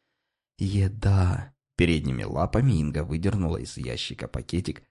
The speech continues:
который очень похож на шоколадный батончик в вакуумной упаковке, только плоский, как кусок хлеба. Длинный стальной ящик с надписью «Аварийный запас» наполовину забит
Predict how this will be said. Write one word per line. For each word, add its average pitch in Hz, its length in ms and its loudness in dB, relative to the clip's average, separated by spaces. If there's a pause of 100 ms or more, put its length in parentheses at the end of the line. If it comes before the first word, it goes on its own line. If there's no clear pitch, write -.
(160)
который 82 440 0
очень 123 400 2
похож 92 400 -2
на 80 100 2
шоколадный 57 600 -4
батончик - 640 -6
в 64 60 -8
вакуумной 57 480 -6
упаковке, - 680 -12 (240)
только 113 280 0
плоский, - 600 -6 (240)
как - 260 -6
кусок - 420 -4
хлеба. - 560 -10 (1000)
Длинный 85 560 4
стальной 65 520 -4
ящик 67 440 0
с - 80 -8
надписью 76 520 -2
«Аварийный 80 420 0
запас» - 460 -2
наполовину 71 600 0
забит 64 460 -2